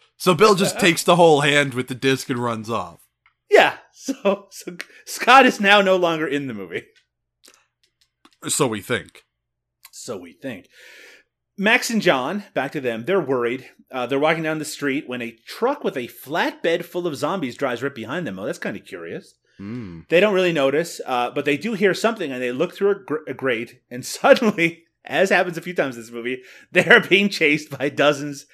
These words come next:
Speaker 2: and dozens of zombies. They start running one way, and they notice that Bill is running towards them.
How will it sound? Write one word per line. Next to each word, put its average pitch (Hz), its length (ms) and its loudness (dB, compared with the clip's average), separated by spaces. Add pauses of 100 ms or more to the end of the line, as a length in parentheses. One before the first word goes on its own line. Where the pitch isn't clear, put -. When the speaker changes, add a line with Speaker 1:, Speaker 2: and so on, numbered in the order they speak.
(180)
Speaker 2:
and 143 180 -4
dozens 165 440 0
of 147 100 -6
zombies. 117 580 -4 (680)
They 202 280 6
start 262 340 6
running 214 300 6
one 185 240 2
way, 135 260 2
and 151 220 -4
they 185 120 2
notice 214 380 4
that 143 240 -2
Bill 220 220 8
is 175 140 -2
running 175 300 0
towards 151 520 2
them. 117 300 -4